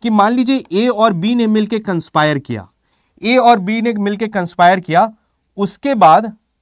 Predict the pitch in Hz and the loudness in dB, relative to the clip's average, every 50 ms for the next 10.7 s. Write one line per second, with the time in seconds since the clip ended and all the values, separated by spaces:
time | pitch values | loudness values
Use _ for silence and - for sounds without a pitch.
0 | _ _ _ _ _ _ _ _ _ - - - - - 269 277 269 220 196 196 | _ _ _ _ _ _ _ _ _ -14 -12 -8 -4 -2 -2 2 4 4 4 4
1 | 190 226 214 170 156 147 131 113 92 - _ _ _ _ _ _ _ _ _ _ | 4 2 -2 0 0 0 0 0 -2 -4 _ _ _ _ _ _ _ _ _ _
2 | _ _ _ _ _ - 190 196 190 - - 262 240 208 214 220 247 240 214 - | _ _ _ _ _ -6 -6 -6 -6 -4 -4 -2 2 6 6 6 6 4 0 -10
3 | _ _ _ _ 156 127 123 170 240 262 262 233 202 175 180 185 165 135 135 117 | _ _ _ _ -14 -8 -4 -2 0 4 6 6 6 6 4 -2 -2 -2 -4 -6
4 | 98 87 - _ _ _ _ _ _ _ _ _ _ _ _ _ _ _ _ _ | -6 -8 -12 _ _ _ _ _ _ _ _ _ _ _ _ _ _ _ _ _
5 | _ 202 208 202 - - 277 285 269 277 269 - - 247 233 202 175 156 151 180 | _ -4 -4 -4 -2 -2 0 4 6 6 4 4 4 4 4 4 4 4 4 4
6 | 240 240 - _ _ _ _ _ _ _ _ _ _ _ _ - - - - 262 | 4 2 -2 _ _ _ _ _ _ _ _ _ _ _ _ -18 -14 -6 -2 -2
7 | 277 269 240 190 175 147 - - _ - _ _ _ _ _ _ _ _ _ _ | 0 0 0 0 0 0 -2 -4 _ -20 _ _ _ _ _ _ _ _ _ _
8 | _ _ _ _ - 180 175 - - 254 240 180 160 170 214 233 233 - _ _ | _ _ _ _ -8 -8 -8 -4 -2 -2 2 4 4 4 4 2 -2 -10 _ _
9 | _ _ _ - - - - 262 269 262 202 175 190 226 220 220 - 175 170 - | _ _ _ -16 -12 -6 -4 -2 -2 -2 -2 2 2 2 2 2 -4 -2 -2 -2
10 | - 165 151 135 123 - - 120 107 104 95 - - | -2 -2 -6 -6 -6 -10 -12 -14 -14 -14 -18 -18 -20